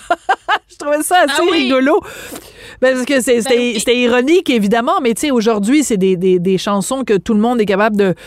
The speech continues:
Speaker 1: de fredonner. Tu sais, on connaît les paroles, mais c'est aussi,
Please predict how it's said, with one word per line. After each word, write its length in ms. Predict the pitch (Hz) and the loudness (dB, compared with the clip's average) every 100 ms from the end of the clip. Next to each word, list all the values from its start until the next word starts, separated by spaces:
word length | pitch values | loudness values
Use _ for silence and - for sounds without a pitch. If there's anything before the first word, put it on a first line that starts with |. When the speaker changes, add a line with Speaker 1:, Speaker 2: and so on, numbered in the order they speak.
| - - | -16 -4
Speaker 1:
de 180 | 190 196 | 0 0
fredonner. 640 | - 233 226 214 214 285 | 0 0 2 2 2 0
Tu 60 | 233 | -2
sais, 60 | 226 | -2
on 80 | |
connaît 240 | 196 220 240 | -2 0 0
les 100 | 220 | 0
paroles, 320 | 196 214 381 | 0 0 2
mais 120 | 262 220 - - | 0 -2 -8 -8
c'est 140 | - | 0
aussi, 240 | 262 - | 2 2